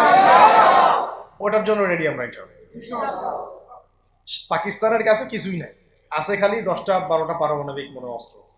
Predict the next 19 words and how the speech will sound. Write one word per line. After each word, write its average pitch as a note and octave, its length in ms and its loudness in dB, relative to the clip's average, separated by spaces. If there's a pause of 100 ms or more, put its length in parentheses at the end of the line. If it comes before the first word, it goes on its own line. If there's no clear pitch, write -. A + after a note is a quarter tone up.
(320)
তাতেই G3+ 280 -2 (100)
ভয়ে G#3+ 200 4 (180)
কাঁপতে G3+ 260 -4
থাকে। F#3+ 180 -4 (1700)
চায়না G3+ 300 4 (240)
খালি G#3+ 180 0
একটু A3+ 160 -4
ভয় E3+ 160 2
দেখায় C#3 240 -2 (760)
যে E3 100 -2 (760)
আগাইলে G3+ 300 2
কিন্তু G#3+ 200 -4
সিকিম G3+ 260 -6
নিয়ে F3+ 160 -4
নিব, C#3 120 -10 (800)
আগাইলে F#3+ 280 2
কিন্তু G#3+ 200 -2
চিকেন G3+ 260 -2
নেক F#3+ 100 -2